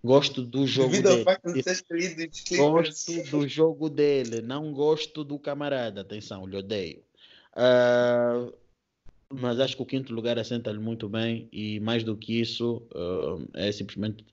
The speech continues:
Speaker 1: estar a ser lunático. Dentro dos jogadores que eu tenho na minha lista, eu acredito que vocês possam ter na vossa lista. Então, é por aí. Não são todos os dias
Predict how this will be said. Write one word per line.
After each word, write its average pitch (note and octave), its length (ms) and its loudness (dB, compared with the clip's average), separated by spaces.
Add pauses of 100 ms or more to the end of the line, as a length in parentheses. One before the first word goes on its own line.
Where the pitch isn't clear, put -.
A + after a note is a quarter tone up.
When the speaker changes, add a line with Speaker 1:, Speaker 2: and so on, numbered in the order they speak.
(140)
Speaker 1:
estar G#2+ 200 0
a G#2 60 0
ser A2+ 180 0
lunático. A2+ 640 0 (520)
Dentro C#3 540 4
dos A2+ 180 -2
jogadores A2+ 500 0
que - 180 -4
eu C3 80 6
tenho B2+ 280 -2
na A#2 140 -2
minha A#2+ 200 0
lista, A#2+ 320 0
eu A#2 140 4
acredito A#2+ 360 -2
que - 60 -18
vocês A2+ 480 -4 (420)
possam A#2 440 0 (160)
ter A#2 320 4
na G#2 180 -6
vossa G#2+ 300 -4
lista. F#2 440 -8 (360)
Então, F#2+ 340 -12 (500)
é G2+ 60 -14
por F#2 220 -8
aí. C2+ 240 -6 (1080)
Não B2+ 300 2
são B2 400 2
todos A#2 260 2
os A2 160 0
dias A2+ 220 2